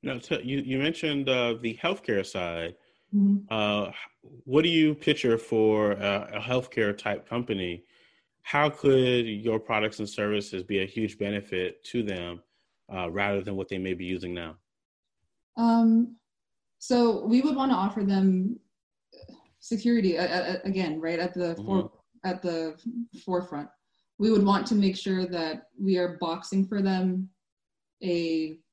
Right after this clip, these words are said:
Speaker 2: video, uh, conferencing platform. Um, they might want to make sure that they have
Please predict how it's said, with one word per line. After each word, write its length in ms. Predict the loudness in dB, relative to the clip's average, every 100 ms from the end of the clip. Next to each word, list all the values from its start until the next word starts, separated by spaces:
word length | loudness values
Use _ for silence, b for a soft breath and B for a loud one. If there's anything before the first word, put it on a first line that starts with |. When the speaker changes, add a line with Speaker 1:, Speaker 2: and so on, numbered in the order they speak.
| _ -12
Speaker 2:
video, 500 | -10 -2 0 2 0 -4 -6
uh, 160 | -6 -6
conferencing 440 | -8 -6 -6 -8
platform. 680 | -8 -8 -10 -8 -2 -2 -4 _ _ _ _
Um, 500 | -4 -2 -2 -2 0
they 140 | 4
might 260 | 4 4 2
want 360 | 2 2 0 -2
to 120 | 0
make 240 | 2 0 -8 -8
sure 180 | -6
that 220 | -4 -4 -4
they 280 | -2 -2
have 360 | -2 -6 -6